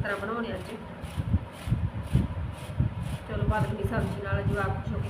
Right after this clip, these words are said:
ਖਾਣਗੇ ਨਾ। ਕੱਦੂ ਵਾਲੀ ਤੋਂ, ਦੁੱਧ ਵਾਲੀ ਤੋਂ ਤਾਂ ਆਪਣਾ ਵੀ ਜੀਆ ਉਤਰ ਗਿਆ, ਵੀ ਤੋਰੀਆਂ 'ਚ ਵੀ ਦੁੱਧ ਹੀ ਪੈਂਦਾ ਹੈ, ਕੱਦੂ 'ਚ ਵੀ ਦੁੱਧ ਪੈਂਦਾ ਗਾ। ਤੇ ਇਸ ਤਰ੍ਹਾਂ ਆਪਾਂ ਨਾ ਸਾਰੇ ਦੀ ਇਹਦੀ ਕੱਦੂਕਸ਼ ਕਰ ਲਾਂਗੇ,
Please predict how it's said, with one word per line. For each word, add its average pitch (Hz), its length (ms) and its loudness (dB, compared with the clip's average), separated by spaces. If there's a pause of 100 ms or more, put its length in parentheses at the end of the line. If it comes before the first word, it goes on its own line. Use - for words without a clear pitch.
ਖਾਣਗੇ 208 300 -2
ਨਾ। 269 140 4 (1120)
ਕੱਦੂ 220 240 0
ਵਾਲੀ 208 260 0
ਤੋਂ, 220 80 -2 (120)
ਦੁੱਧ 220 180 -2
ਵਾਲੀ 269 160 4
ਤੋਂ 277 100 2
ਤਾਂ 262 80 4
ਆਪਣਾ 247 240 0
ਵੀ 240 140 0
ਜੀਆ 240 200 2
ਉਤਰ 233 240 0
ਗਿਆ, 254 120 0
ਵੀ - 140 6 (180)
ਤੋਰੀਆਂ 233 300 6
'ਚ 233 60 -6
ਵੀ 262 100 0
ਦੁੱਧ 262 240 4
ਹੀ 285 60 6
ਪੈਂਦਾ 262 280 4
ਹੈ, - 180 4 (640)
ਕੱਦੂ - 220 -8
'ਚ 226 40 -8
ਵੀ 233 80 -6
ਦੁੱਧ 226 320 0
ਪੈਂਦਾ 220 240 -2
ਗਾ। 285 160 0 (3750)
ਤੇ - 60 6 (160)
ਇਸ 254 140 10
ਤਰ੍ਹਾਂ 269 180 8
ਆਪਾਂ 262 160 4
ਨਾ 302 160 4
ਸਾਰੇ 262 280 8
ਦੀ 294 100 4
ਇਹਦੀ 294 140 2
ਕੱਦੂਕਸ਼ 247 520 4
ਕਰ 196 160 4
ਲਾਂਗੇ, 185 260 8